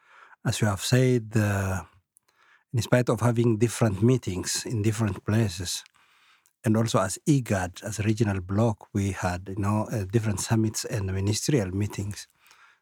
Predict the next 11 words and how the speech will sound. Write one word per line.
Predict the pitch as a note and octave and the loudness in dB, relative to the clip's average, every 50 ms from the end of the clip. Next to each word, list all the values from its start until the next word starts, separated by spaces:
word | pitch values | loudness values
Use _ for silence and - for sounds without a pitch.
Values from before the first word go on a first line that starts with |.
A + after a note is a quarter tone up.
| _ _ - | _ _ -4
The | G#2 F#2+ | -2 0
day | G2+ A2 A2+ | 2 2 2
before | G#2+ G#2+ G2 - F#2 F2+ F#2 | 2 0 -2 -2 -2 -2 0
yesterday, | G2 F#2+ - - - F#2 F2 E2+ F2+ F2 | 0 -2 -2 -2 -4 -4 -4 -4 -6 -6
we | E2+ F2 F2 F2 | -6 -6 -8 -8
did | F#2 F#2+ F#2 G2 | -8 -8 -8 -8
a | F#2 - | -10 -8
quartet, | - - F#2+ F#2+ - - - C3 B2+ F#2+ - - - | -6 -6 -6 -6 -4 -2 0 0 0 0 -2 -6 -8
which | G2 G2 F#2+ - - | -6 -6 -6 -6 -6
is | - A2 F#2 F#2 | -6 -6 -6 -8
the | - - F#2 F2 F2 F2+ F2 | -6 -6 -6 -4 -4 -6 -8